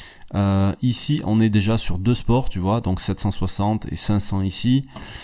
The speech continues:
euh, et cetera, et cetera. Donc j'ai fait la, la totalité des vingt premiers, et au bout du compte, donc je vais pas te les, te les repasser, tu pourras le faire toi aussi si t'as envie de le faire,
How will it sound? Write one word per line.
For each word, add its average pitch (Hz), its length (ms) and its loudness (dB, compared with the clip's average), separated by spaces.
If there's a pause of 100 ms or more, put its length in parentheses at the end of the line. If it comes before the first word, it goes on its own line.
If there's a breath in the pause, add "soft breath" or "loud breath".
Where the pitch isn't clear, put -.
(220 loud breath)
euh, 98 180 4
et 107 80 0
cetera, 113 400 2
et 120 40 2
cetera. 85 360 -2
Donc 113 200 2
j'ai 127 120 2
fait 160 160 4
la, 123 220 2
la 101 160 0
totalité 120 480 0
des 104 100 4
vingt 110 140 2
premiers, 107 420 2 (220)
et 110 100 2
au 110 80 6
bout 123 140 4
du 113 100 0
compte, 127 260 2
donc 90 140 0
je 85 80 -4
vais 90 80 0
pas 101 140 -2
te - 120 -12
les, 87 220 2
te - 80 -8
les - 80 -2
repasser, 90 400 0
tu - 140 -6
pourras 82 240 0
le 80 40 -4
faire 92 220 0
toi - 140 2
aussi 87 220 -2
si 76 160 -8
t'as 76 100 -4
envie 73 160 -6
de 78 40 -8
le 87 60 -6
faire, 139 300 -6